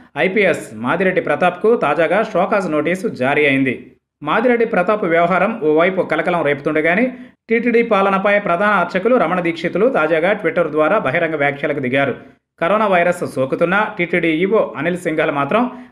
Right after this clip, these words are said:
దర్శనాలను కొనసాగిస్తున్నారని, టీటీడీలో పాలన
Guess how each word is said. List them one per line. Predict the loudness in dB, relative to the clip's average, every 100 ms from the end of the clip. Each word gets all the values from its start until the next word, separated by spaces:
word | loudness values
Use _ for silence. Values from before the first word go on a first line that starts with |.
| -6
దర్శనాలను | -4 0 0 2 2 0
కొనసాగిస్తున్నారని, | -2 -2 0 0 0 -2 0 0 0 -4 -10 -20 _ -4
టీటీడీలో | 0 2 2 4 2
పాలన | 2 0 0